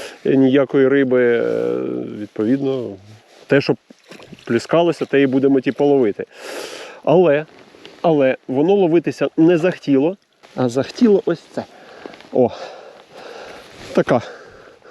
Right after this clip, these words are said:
невеличка щучка. О, але на немаленьку резину. Я ж сказав, що буду сьогодні періодично читеріть, тобто порушувати правила і закони. <laughs> Вирішив ловити на залізо,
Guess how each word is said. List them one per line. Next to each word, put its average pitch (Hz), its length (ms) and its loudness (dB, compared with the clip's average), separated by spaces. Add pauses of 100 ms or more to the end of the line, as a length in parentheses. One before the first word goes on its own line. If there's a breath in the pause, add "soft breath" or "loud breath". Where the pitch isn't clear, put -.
(380 loud breath)
невеличка 143 580 2
щучка. 247 440 0 (1200 loud breath)
О, 147 220 4 (1300 loud breath)
але 156 200 4
на 190 220 2 (140 loud breath)
немаленьку 151 500 2
резину. 117 400 0 (760 loud breath)
Я 123 120 0
ж - 60 -10
сказав, 143 180 0
що 131 120 -6
буду 156 220 0
сьогодні 143 340 0 (320 loud breath)
періодично 143 480 2 (220)
читеріть, 185 520 0 (560 loud breath)
тобто 117 380 -2
порушувати 143 580 2
правила 131 500 2
і 123 60 2
закони. 123 500 0 (220 loud breath)
<laughs> 156 220 -10
Вирішив 143 380 0
ловити 139 340 0
на 139 140 2
залізо, 147 420 0